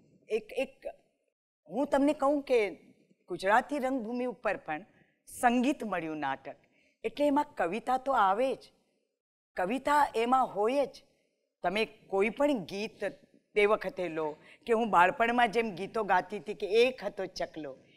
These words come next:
એક હતી ચકલી, ચકલી ચતુર હતી, ચકલો તો નકલી. બહાર ઉડતા ચકલા રાણા પિંજરમાં પૂરાયા,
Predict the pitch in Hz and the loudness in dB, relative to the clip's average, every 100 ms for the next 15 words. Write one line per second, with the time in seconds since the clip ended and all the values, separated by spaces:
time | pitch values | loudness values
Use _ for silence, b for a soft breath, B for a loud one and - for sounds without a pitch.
0 | b b - 208 247 254 220 208 208 185 | b b -2 4 4 2 -4 -6 -6 -14
1 | - 165 160 151 - - 208 277 294 330 | -8 -8 -8 -10 -10 -6 -2 2 2 2
2 | 311 285 277 254 233 214 214 208 - 190 | 4 2 2 2 6 4 4 -12 -8 -8
3 | - 170 160 - 143 143 131 - - - | -6 -8 -8 -10 -12 -12 -14 -20 -20 -20
4 | _ b b b 156 180 190 240 277 269 | _ b b b -2 2 4 8 8 8
5 | 262 - 240 233 233 226 220 208 196 190 | 2 2 0 0 -2 -2 0 0 0 -2
6 | 190 185 - 190 185 185 208 214 185 165 | -2 -2 -4 -12 -10 -4 -2 -2 -2 -2
7 | - 160 143 135 127 120 | -4 -8 -6 -6 -6 -12